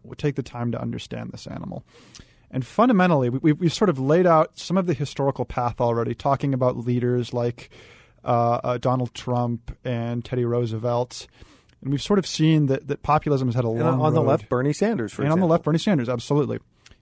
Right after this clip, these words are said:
Speaker 1: But we see that populism has had a very long road in America. And we've also established that it is principally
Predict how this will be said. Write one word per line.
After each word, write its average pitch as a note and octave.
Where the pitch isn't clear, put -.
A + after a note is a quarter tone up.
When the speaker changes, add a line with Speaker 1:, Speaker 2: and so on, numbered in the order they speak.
Speaker 1:
But D#3
we F3
see B3+
that F#3+
populism E3
has C3+
had C3+
a -
very D#3
long C3
road A#2
in A#2+
America. A#2+
And A2+
we've A#2
also C#3+
established A#2+
that A#2
it B2+
is A#2+
principally D3+